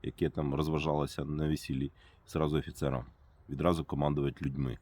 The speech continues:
А як правило, у нього будуть у підпорядкуванні багато добровольців,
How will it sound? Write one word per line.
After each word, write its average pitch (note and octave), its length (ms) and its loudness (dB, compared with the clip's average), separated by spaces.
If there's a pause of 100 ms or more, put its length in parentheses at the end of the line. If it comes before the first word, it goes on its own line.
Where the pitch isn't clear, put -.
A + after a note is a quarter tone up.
(1040)
А C2+ 160 0
як C#2 180 0
правило, E2 440 4 (140)
у C#2+ 80 -6
нього D2 300 0 (340)
будуть D#2+ 460 2
у C#2 460 -2
підпорядкуванні D#2 840 0 (640)
багато D#2 300 2
добровольців, D2+ 680 2